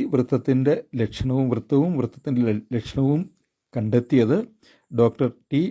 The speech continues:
ഭാസ്കരൻ സാറാണ്. ഒരു വരിയിൽ പതിനാറ്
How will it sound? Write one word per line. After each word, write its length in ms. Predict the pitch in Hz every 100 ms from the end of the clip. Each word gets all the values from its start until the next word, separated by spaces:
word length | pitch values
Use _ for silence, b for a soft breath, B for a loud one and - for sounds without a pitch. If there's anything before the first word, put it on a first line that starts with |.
| -
ഭാസ്കരൻ 500 | 120 113 - 123 120
സാറാണ്. 440 | 120 110 107 110 - _ _ _ _ _ _ _ _ _ _ _ -
ഒരു 180 | 123 127
വരിയിൽ 360 | 127 131 135 151
പതിനാറ് 640 | 127 120 135 147 156